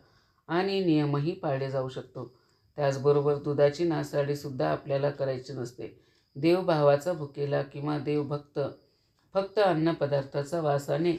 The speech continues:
सुद्धा खुश होतो, बाकी तर आपणच प्रसाद म्हणून खातो. त्यामुळे मग दुधाची नासाडी करू नका. शेतामध्ये सुद्धा न जाण्याचं किंवा पानं, फुलं, भाज्या शेती काम न करण्याचं कारणसुद्धा हेच आहे की,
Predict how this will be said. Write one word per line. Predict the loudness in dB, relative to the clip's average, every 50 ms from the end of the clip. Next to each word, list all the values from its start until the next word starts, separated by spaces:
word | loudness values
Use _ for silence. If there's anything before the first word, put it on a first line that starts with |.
| -4 -12 _ _ _ _ _ -10 -6
सुद्धा | -4 -2 -2 -2 -4 -6
खुश | -8 -10 -8 -6
होतो, | -6 -4 -4 -4 -2
बाकी | 0 0 0 0 0 -2 -2 -2 0
तर | 0 0
आपणच | 0 0 -2 -4 -6 -4 -4 -6 -8
प्रसाद | -10 -10 -10 -6 -4 -4 -4 -2 -2
म्हणून | -4 -2 -2 -2 -4 -4
खातो. | -4 -6 -4 -6 -10 -12 -12 -16 _ _ _ _ _ _ -4
त्यामुळे | -2 0 2 2 2 2 2 2
मग | 2 0 0 0
दुधाची | 0 2 4 4 2 2 0 -2
नासाडी | -2 -2 -2 -4 -4 -4 -4 -4 -4
करू | -4 -6 -6 -6 -6
नका. | -6 -8 -10 -12 -12 -14 -16 -16 _ _ _ _ _ _
शेतामध्ये | -4 -2 -2 2 4 4 4 4 2 0 -2 -4
सुद्धा | -6 -6 -8 -4 -2 0 2 2
न | 2 2
जाण्याचं | 0 0 -2 -2 -2 -2 -4 -4 -6 -8
किंवा | -8 -8 -6 -4 -2 -2 -2 -4 -8 -14 _ _ _ _ _ -6
पानं, | -2 0 0 0 0 0
फुलं, | 2 4 6 6 6
भाज्या | 4 4 0 0 2 0 0 0 -2 -4 -12 _ _ _ _ _ -10
शेती | -6 -6 -6 -6 -6 -6
काम | -2 0 0 2 2 0
न | 0
करण्याचं | -2 -2 -4 -4 -4 -4 -6 -6 -6 -8 -8
कारणसुद्धा | -6 -4 -4 -4 -4 -4 -6 -8 -8 -8 -6 -6
हेच | -6 -4 -6 -6 -4 -4
आहे | -4 -4 -4 -6 -10
की, | -10 -10 -12 -14 -14